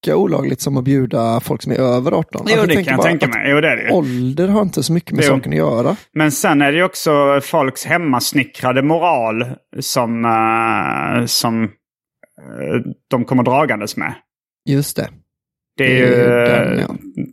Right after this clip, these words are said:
Speaker 1: den hemmasnickrade moralen, men det, men liksom, i och med sociala medier så, så är det många som får sin hemmasnickrade moral att låta som,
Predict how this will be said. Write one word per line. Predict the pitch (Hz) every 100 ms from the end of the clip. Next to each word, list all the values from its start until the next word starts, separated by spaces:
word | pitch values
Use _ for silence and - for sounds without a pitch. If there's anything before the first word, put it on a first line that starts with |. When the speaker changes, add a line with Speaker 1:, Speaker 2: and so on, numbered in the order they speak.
| _
Speaker 1:
den | 147 135 131
hemmasnickrade | 135 151 156 131 127 131 123 127
moralen, | 131 139 147 123 123
men | 127 131
det, | 135
men | 139 135 135
liksom, | 135 147 123
i | 147
och | 139
med | 147 131
sociala | 147 131 147 135
medier | 135 156 123 120 113 123
så, | 117 - 127 117 - - _ _ _ -
så | - 127
är | 123
det |
många | 135 139 127
som | 127
får | - 143 117 117 120 - 143
sin | - 123
hemmasnickrade | 131 127 120 - 127 - - 117 113 117
moral | 120 120 117 123 110 110
att | 113
låta | 117 120 131 131 _ - 110
som, | - 147 120 110